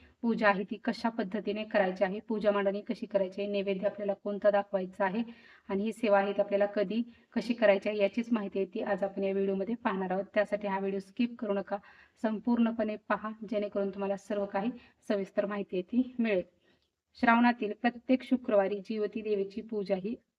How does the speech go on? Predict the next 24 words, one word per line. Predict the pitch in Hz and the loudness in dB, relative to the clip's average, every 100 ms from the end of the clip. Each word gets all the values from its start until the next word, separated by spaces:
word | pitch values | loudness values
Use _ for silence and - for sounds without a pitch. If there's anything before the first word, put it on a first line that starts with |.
| - | -8
आपण | 220 214 226 | -6 -2 0
करायची | 294 - 226 190 185 | 0 2 2 2 0
असते. | 202 - 180 180 _ _ _ _ - | -4 -4 -6 -6 _ _ _ _ 2
ही | 240 | 2
प्रत्येक | 233 - 226 _ 247 240 - 254 254 - | 2 -2 -4 _ -6 -4 0 0 0 -2
श्रावणातील | 240 226 220 220 240 | 0 0 0 -4 -6
शुक्रवारी | 247 - 214 202 196 233 - _ _ | -6 0 4 4 2 -4 -10 _ _
पूजा | 240 240 202 - | 2 4 4 2
आपल्या | 233 233 233 | -4 0 4
मुलांना | 240 233 202 196 208 240 - 202 | 6 6 4 2 0 -2 -4 2
जरा | 220 220 240 | 4 6 6
जीवती | 240 233 208 214 202 - - | 2 2 0 -4 -10 -10 -6
देवीचा | 247 208 196 - | -2 0 -2 -2
आशीर्वाद | 214 254 - 208 202 208 _ _ _ - | -2 -2 -6 0 2 2 _ _ _ 0
मिळवून | 233 240 208 220 | 4 6 4 0
त्यांचं | 214 226 208 240 | 0 -2 0 0
आयुष्य | 226 202 - 214 | 0 -2 -4 -6
उज्ज्वल | 311 226 - 196 202 226 - _ _ | -2 -4 0 4 4 2 -12 _ _
व्हावे, | 226 214 196 208 - | 2 4 4 -2 -2
तसेच | 226 247 240 - | -2 0 -2 -2
त्यांना | 226 208 214 - | -2 -2 -4 -2
उदंड | 233 247 247 254 247 | 4 8 8 6 -2
आयुष्य | 226 202 - | -4 -4 -4
लाभावे, | 214 214 185 202 202 | 0 0 0 -2 -4